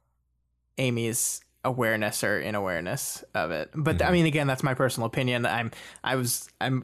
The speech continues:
Speaker 1: a raised Catholic person, so I'm like, "Forgive everyone, always. Forgiveness, forgiveness
Speaker 2: Yeah.
Speaker 1: everywhere. No, it doesn't matter how bad it is." That's the person I am. So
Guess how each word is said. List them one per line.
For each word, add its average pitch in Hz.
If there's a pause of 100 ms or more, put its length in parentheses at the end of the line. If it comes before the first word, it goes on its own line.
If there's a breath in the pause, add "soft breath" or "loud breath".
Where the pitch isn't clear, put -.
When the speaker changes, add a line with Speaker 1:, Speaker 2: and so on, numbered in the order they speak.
Speaker 1:
a 127
raised 131
Catholic 127
person, 123
so 123
I'm 120
like, 113
"Forgive 214
everyone, 160
always. 147
Forgiveness, 185
forgiveness 214
Speaker 2:
Yeah. 202
Speaker 1:
everywhere. 143
No, 196
it 220
doesn't 233
matter 196
how 170
bad 143
it 127
is." 123
That's 139
the 143
person 131
I 110
am. 110
So 117